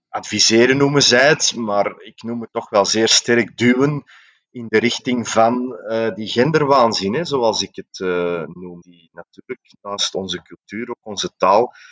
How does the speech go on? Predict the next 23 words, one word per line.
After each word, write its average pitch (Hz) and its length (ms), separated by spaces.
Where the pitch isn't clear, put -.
vergiftigt - 720
en 101 120
waarbij 98 760
een 87 160
kleine 101 340
minderheid 117 760
van 98 460
mensen 98 460
die 104 160
zich, 95 300
eh, 95 260
als - 280
non-binair 95 840
identificeert, 123 1200
wat - 180
natuurlijk 95 400
biologisch 95 680
en, 90 160
en 92 120
wetenschappelijk, - 880
eh, 87 300
flauwekul 92 680
is, - 400